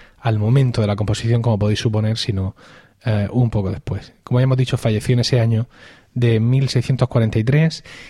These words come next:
y fue enterrado en la segunda iglesia más grande de Venecia, que es Santa María dei Frari.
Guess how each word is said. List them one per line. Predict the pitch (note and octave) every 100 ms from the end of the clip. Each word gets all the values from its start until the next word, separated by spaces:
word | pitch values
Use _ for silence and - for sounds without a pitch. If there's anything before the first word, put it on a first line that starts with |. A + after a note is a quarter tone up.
| - -
y | D3
fue | - E3+
enterrado | F3 D#3+ D3 D#3+
en | D3+
la |
segunda | - C#3 D3 C#3
iglesia | B2+ B2+ D3 C#3
más | B2 C3
grande | A#2+ A#2+ A#2+ A#2+
de |
Venecia, | G#2+ A2 A2+ G#2+ G#2
que | A#2
es | - -
Santa | - - A#2 A2
María | G#2 A2 A#2+ B2 -
dei | A2 G#2+ G#2 A#2+
Frari. | A2+ - A2+ E2+ E2+